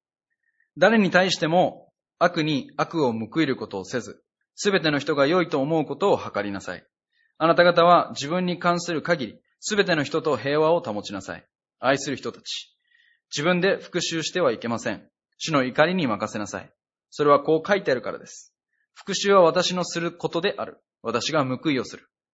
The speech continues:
と主は言われる。もしあなたの敵が飢えたなら彼に食べさせなさい。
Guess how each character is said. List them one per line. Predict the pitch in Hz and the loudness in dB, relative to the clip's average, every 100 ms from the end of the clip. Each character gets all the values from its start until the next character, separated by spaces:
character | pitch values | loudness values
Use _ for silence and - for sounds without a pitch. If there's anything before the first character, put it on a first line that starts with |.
| - | 0
と | 214 - | 0 0
主 | - 139 | -6 0
は | 104 - | 0 -2
言 | 110 | -8
わ | 87 | -8
れ | |
る。 | 82 _ _ _ _ _ _ _ _ - | -10 _ _ _ _ _ _ _ _ -2
も | 220 | 0
し | 214 | 4
あ | 185 | 4
な | 185 | 4
た | 190 | 2
の | 160 | 0
敵 | 143 151 | -4 0
が | 170 151 | 2 4
飢 | 190 | 2
え | |
た | 185 131 | 0 2
な | 160 | 2
ら | 120 - _ | 2 -2 _
彼 | - 156 | 2 2
に | 143 | 2
食 | 151 113 | -4 -6
べ | 113 | -4
さ | 156 | -4
せ | - | -2
な | 143 127 | -4 -2
さ | 123 | -4
い。 | - | -6